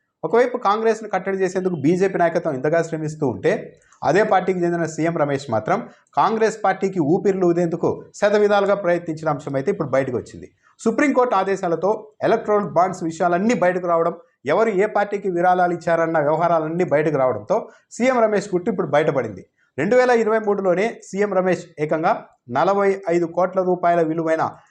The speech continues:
ఎలక్టోరల్ బాండ్స్ని కొనుగోలు చేశారు. ఆ నలభై ఐదు కోట్లలో ఏకంగా ముప్పై కోట్ల రూపాయల్ని ఒక్క కాంగ్రెస్ పార్టీకి మాత్రమే సీఎం రమేష్ తన కంపెనీ తరఫున విరాళంగా ఇచ్చారు. మరో ఐదు కోట్ల తన మాతృ సంస్థ తెలుగుదేశం పార్టీకి ఇస్తే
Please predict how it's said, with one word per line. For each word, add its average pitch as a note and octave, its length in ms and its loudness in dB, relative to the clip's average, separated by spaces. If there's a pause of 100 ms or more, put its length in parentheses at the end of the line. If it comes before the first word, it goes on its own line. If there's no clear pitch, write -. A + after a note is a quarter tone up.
(180)
ఎలక్టోరల్ G3+ 600 0
బాండ్స్ని D#3+ 460 -2
కొనుగోలు F#3 400 0
చేశారు. B2+ 400 -4 (260)
ఆ D#3+ 120 4
నలభై G#3+ 400 2
ఐదు A3+ 220 2
కోట్లలో G3 720 -2 (260)
ఏకంగా A3+ 340 0
ముప్పై F#3+ 360 -2
కోట్ల G#3+ 280 -2
రూపాయల్ని G3+ 560 0 (180)
ఒక్క F3 180 0
కాంగ్రెస్ A#3+ 600 2
పార్టీకి G#3+ 320 -2
మాత్రమే G3 580 -2
సీఎం G3 300 0
రమేష్ F#3 320 2 (240)
తన D#3+ 120 0
కంపెనీ F3 320 0
తరఫున E3 380 -4 (140)
విరాళంగా E3 460 0
ఇచ్చారు. G2+ 300 -6 (540)
మరో F#3 160 2
ఐదు G3+ 180 2
కోట్ల A3 260 -4
తన G3 180 -4
మాతృ F#3 380 -2
సంస్థ F#3 320 -8
తెలుగుదేశం F#3+ 600 -2
పార్టీకి E3 280 -2
ఇస్తే G#3+ 380 0